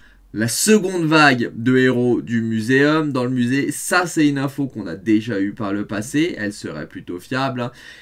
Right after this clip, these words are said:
Est-ce que on a un V I P niveau dix-neuf qui va arriver avec ça ? Personnellement, j'y crois pas. Je me dis que tout simplement, ces fichiers-là,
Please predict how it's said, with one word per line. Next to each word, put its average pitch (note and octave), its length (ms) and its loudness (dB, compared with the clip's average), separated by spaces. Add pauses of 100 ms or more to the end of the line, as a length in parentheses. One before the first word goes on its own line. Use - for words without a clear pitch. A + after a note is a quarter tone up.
(120)
Est-ce D3 280 6
que F3 440 4
on C3+ 180 -2
a C3+ 300 -2
un A#2 220 -2
V C#3+ 260 8
I C#3+ 60 4
P C#3+ 500 4
niveau B2+ 440 2
dix-neuf D#3 640 4
qui C#3 180 0
va B2 280 0
arriver C3+ 640 2
avec A2 340 -4
ça ? C3 400 -4 (340)
Personnellement, E3 960 0 (160)
j'y C3 240 2
crois A#2+ 280 -4
pas. D#2 320 -12
Je D3 460 4 (260)
me E3+ 380 -2
dis D#3 560 -2
que B2+ 380 2
tout D#3+ 160 -6
simplement, B2 760 -4 (120)
ces A2+ 400 0
fichiers-là, A2 1000 -4